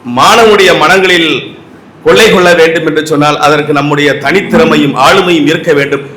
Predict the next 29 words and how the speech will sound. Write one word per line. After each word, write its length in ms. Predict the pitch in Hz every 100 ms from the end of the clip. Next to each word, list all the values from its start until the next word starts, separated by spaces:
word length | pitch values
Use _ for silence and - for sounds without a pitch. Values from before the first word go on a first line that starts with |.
| -
அத்தகைய 440 | 143 151 170 170
தனித்திறமையும் 840 | 113 143 196 202 185 170 170 156
ஆளுமையும் 480 | 143 175 190 175 151
பெற்றிருக்கக்கூடிய 800 | 175 170 170 160 147 143 135 127
இன்றைய 500 | 180 202 196 180 147 - - - - -
பத்து 340 | 175 175 220
ஆசிரியர்கள் 680 | 175 190 196 180 160 156 147
ஆற்றல் 420 | 135 180 - 196
ஆசிரியர்கள் 560 | 170 165 170 156 151 156
தான் 140 | 151
உண்மையிலே. 580 | 139 160 175 160 160 - - -
ஏன் 160 | 151 190
என்று 280 | 185 170 165
சொன்னால் 500 | 165 175 196 180 151
ஐயா 280 | 139 180 175
மோகன 280 | 165 180
ஐயா 300 | 180 170 170
அவர்கள் 400 | 160 160 165 165
சொன்னார்கள், 600 | 160 170 208 180 - -
"இதை 160 | 180 190
எப்படி 320 | 170 175 196
அவர் 220 | 190 175
தேர்வு 240 | - 190 190
செய்தார் 280 | 170 170 170
என்று 240 | 160 160
எனக்கு 280 | 156 151 151
தெரியவில்லை" 440 | 147 156 156 151
என்று 240 | 139 139 127
சொல்லி. 260 | 147 123